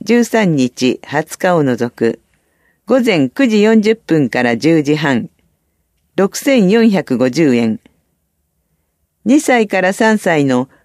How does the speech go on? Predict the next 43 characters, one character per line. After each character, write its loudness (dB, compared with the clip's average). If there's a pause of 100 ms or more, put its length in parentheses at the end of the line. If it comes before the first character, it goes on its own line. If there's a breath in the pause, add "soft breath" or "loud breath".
ふ 0
れ 4
あ 2
い -2
親 2
子 0
体 0
操。 -2 (1000)
二 2
歳 0
か -2
ら 0
三 0
歳 0
の 0
お -6
子 -2
さ -2
ん -2
と -2
保 -2
護 -2
者。 -6 (1000)
一 -2
月 -2
十 0
日 -2
か 0
ら 0
三 0
月 -2
二 0
十 2
八 -2
日 -2
の 0
土 0
曜 4
日、 -8 (220)
全 0
十 0
二 -2
回。 -4